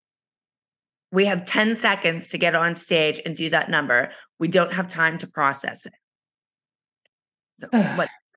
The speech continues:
Speaker 1: Abby? Like,
Speaker 2: Yep.
Speaker 1: we, we, some
Speaker 2: Kids
Speaker 1: people,
Speaker 2: did
Speaker 1: some
Speaker 2: just
Speaker 1: people don't, like,
Speaker 2: Yeah.
Speaker 1: whatever. Hol-, Nia was always on stage on time, like,
Speaker 2: Yep. And she always
Speaker 1: but
Speaker 2: did the dance
Speaker 1: process
Speaker 2: just like
Speaker 1: is not
Speaker 2: everybody else.
Speaker 1: Exactly, whether she processed it or not,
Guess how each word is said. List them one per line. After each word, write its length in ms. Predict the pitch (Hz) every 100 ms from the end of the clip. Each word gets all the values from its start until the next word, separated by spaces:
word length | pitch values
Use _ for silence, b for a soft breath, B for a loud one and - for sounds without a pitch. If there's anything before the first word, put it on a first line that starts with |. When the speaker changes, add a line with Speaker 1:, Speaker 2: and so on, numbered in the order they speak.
| _
Speaker 1:
Abby? 280 | - 131 143 - _
Like, 120 | 170 156
Speaker 2:
Yep. 180 | - _ _ _ _ _ _ _ _ _ _ _
Speaker 1:
we, 120 | 214 208
we, 340 | 208 202 - _ _ _ _ _ _ _ -
some 140 | 202
Speaker 2:
Kids 140 | 240 214
Speaker 1:
people, 60 | 247
Speaker 2:
did 160 | 220 - _ _ _ -
Speaker 1:
some 80 |
Speaker 2:
just 80 | -
Speaker 1:
people 220 | 190 156 - 123
don't, 260 | 127 131
like, 120 | 147
Speaker 2:
Yeah. 40 | 143
Speaker 1:
whatever. 460 | 170 143 131 123 - _ _ _ _ -
Hol-, 260 | 185 196 196 -
Nia 220 | 196 196
was 120 | 190
always 240 | 185 180 180
on 140 | 165
stage 380 | 160 151 135 135
on 140 | 131 131
time, 340 | 120 92 120
like, 180 | 123 170
Speaker 2:
Yep. 200 | 294 311 _ -
And 120 | 240
she 120 | 214
always 240 | 214 214 247
Speaker 1:
but 80 | 254
Speaker 2:
did 120 | 247
the 80 | 311
dance 340 | 349 320 214
Speaker 1:
process 80 | -
Speaker 2:
just 220 | 208 208
like 140 | 277 285
Speaker 1:
is 0 |
not 100 | 285
Speaker 2:
everybody 320 | 294 302 320
else. 340 | 262 147 165 -
Speaker 1:
Exactly, 500 | 190 196 185 180 156
whether 240 | 170 170
she 120 | 180 180
processed 560 | 180 196 190 190 185 -
it 140 | -
or 80 | 151
not, 380 | 143 131 110 -